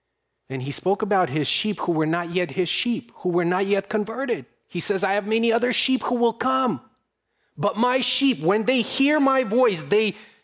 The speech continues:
believe and they follow me." What a comforting truth it is for us, friends, when we, when we preach, whether it is from this pulpit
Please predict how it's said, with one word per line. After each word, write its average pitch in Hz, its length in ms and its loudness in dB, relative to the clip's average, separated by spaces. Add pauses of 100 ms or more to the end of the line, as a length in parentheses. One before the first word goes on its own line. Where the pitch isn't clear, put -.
(460)
believe 151 520 -2 (1000)
and 139 160 -6
they 151 140 0
follow 131 400 0
me." 104 300 -8 (1080)
What 160 140 -2
a 170 60 -2
comforting 175 540 -2
truth - 360 -2
it 143 100 0
is 147 160 0
for 135 240 -2
us, - 400 -4 (100)
friends, 139 400 -4
when 117 200 -2
we, 147 340 -2 (680)
when 123 260 -4
we 175 220 -2
preach, - 800 -8
whether 131 340 -2
it 131 80 0
is 127 120 -4
from 135 260 -2
this 151 180 -4
pulpit 196 500 -4